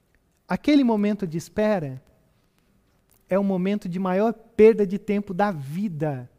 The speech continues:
porque você não tá fazendo nada. Você não tem nada pra fazer, você só tá ali esperando. Porque a gente aprendeu, ou a, a gente tem sido desafiado a pensar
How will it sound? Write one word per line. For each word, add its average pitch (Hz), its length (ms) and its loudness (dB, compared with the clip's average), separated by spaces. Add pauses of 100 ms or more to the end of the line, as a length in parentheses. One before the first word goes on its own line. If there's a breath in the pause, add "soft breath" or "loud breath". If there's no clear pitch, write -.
(640)
porque 233 220 -6
você 220 240 -4
não 226 160 -2
tá 214 180 -4
fazendo 190 440 -4
nada. 151 600 -8 (520 soft breath)
Você 190 240 0
não 233 200 0
tem 247 180 -2
nada 214 480 -2
pra 190 160 -4
fazer, 175 360 -4
você 196 260 -6
só 226 160 -6
tá 233 160 0
ali 214 240 0
esperando. 190 920 -6 (280 loud breath)
Porque 240 280 0
a 247 140 6
gente 220 640 0
aprendeu, 170 960 0 (500)
ou 190 220 4
a, 196 80 2
a 190 120 4
gente 214 560 -2 (460 soft breath)
tem 208 160 2
sido 202 260 -4
desafiado 180 880 0
a 160 60 0
pensar 160 600 -6